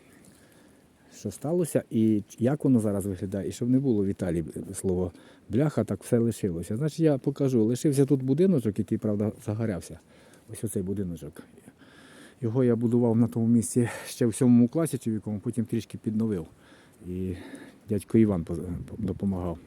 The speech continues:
Твій стриком можна назвати. Іван. Чи Вуйко там кажуть, чи як. Ну, у вас там на Сході дядько, це російське слово, то, мабуть, треба міняти. Це, це, це у нас називають Стрико і Вуйко. Ось. Праворуч це залишки з тої хати, про,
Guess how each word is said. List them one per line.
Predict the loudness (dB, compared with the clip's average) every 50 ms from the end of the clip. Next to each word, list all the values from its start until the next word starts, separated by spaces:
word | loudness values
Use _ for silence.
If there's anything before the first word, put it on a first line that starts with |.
| -20 -8 -6
Твій | -4 -4
стриком | -2 2 2 2 2 2 -2 -4
можна | -4 -4 -4 -4
назвати. | -4 -6 -6 -6 -8 -8 -8 -12 -16 -16 _ -20 -20 -20 -20 -20 -20 -20 -20 -20 -20 -20 -20 -20 -20 -20 -18 -16 -14 -12 -10 -10 -10 -10 -8 -6
Іван. | -4 -4 -2 -4 -4 -4 -6 -8 -10 -14 -18 -18 -18 -20 -20 -20 _ _ _ _ -20 _ _ -20 -18
Чи | -10 -10
Вуйко | -6 -2 0 0 0 -2 -6 -10
там | -8 -8 -8
кажуть, | -8 -6 -8 -8 -8 -10 -12
чи | -8 -6
як. | -4 -4 -6 -8 -10 -18 -12 -10
Ну, | -8 -8 -8 -8
у | -8
вас | -8 -8 -6
там | -6 -6 -6 -6
на | -8 -10 -10
Сході | -6 -4 -4 -4 -2 -4 -6 -6 -12 -16 -18 -20 -20 -20 -20 -20 _ -8 -2
дядько, | 0 0 0 -2 -8 -14
це | -10 -10 -8 -8
російське | -8 -8 -8 -8 -10 -8 -10 -10
слово, | -6 -6 -4 -6
то, | -6 -6
мабуть, | -8 -8 -6 -6 -6 -6
треба | -4 -6 -4 -2
міняти. | -2 -2 -2 -2 -4 -6 -12 -14 -14 -14
Це, | -12 -12 -12 -12 -12 -16 -20 -20 -20 -20
це, | -20 -20 -12
це | -8 -4
у | -4
нас | -4 -4 -4 -6
називають | -6 -4 -4 -4 -4 -6 -6
Стрико | -2 0 0 0 2 0 -2
і | 0 0 -4
Вуйко. | -4 -4 -8 -10 _ -20 -20 _ -20 -20 -20 -20 -20 -20 -20 -20 -20 _ _ _ -20 -20
Ось. | -18 -18 -18 -20 -20 -20 -14
Праворуч | -8 -6 -4 -2 -2 -2 -4 -4
це | -4 -6 -4
залишки | -4 -4 -4 -6 -8 -10 -10 -12
з | -12
тої | -10 -10 -10 -8
хати, | -8 -6 -6 -6 -6 -8
про, | -10 -10 -14 -16